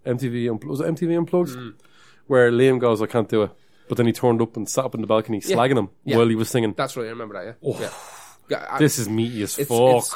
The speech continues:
Speaker 2: the juice in this band is, the story is better than the band, I think, even though I do like the band.
Speaker 1: Yeah.
Speaker 2: But, so, Noel gives an interview with, like, a, a magazine or a newspaper, whatever the fuck, says, uh, "No, he's just mad hungover, and he didn't want to do it."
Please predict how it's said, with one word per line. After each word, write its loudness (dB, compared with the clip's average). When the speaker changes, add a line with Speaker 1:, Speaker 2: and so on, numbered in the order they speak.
Speaker 2:
the -6
juice -4
in -2
this -4
band -10
is, -12
the -6
story 4
is -2
better -4
than -6
the -10
band, -12
I -2
think, -14
even -6
though -2
I -4
do -6
like -10
the -8
band. -12
Speaker 1:
Yeah. -2
Speaker 2:
But, 0
so, 0
Noel 4
gives 0
an -2
interview -8
with, -8
like, -12
a, -12
a -10
magazine -6
or -8
a -10
newspaper, -10
whatever -8
the -16
fuck, -10
says, -4
uh, -2
"No, 2
he's -2
just -14
mad 2
hungover, 0
and -12
he -4
didn't -4
want -6
to -18
do 2
it." -2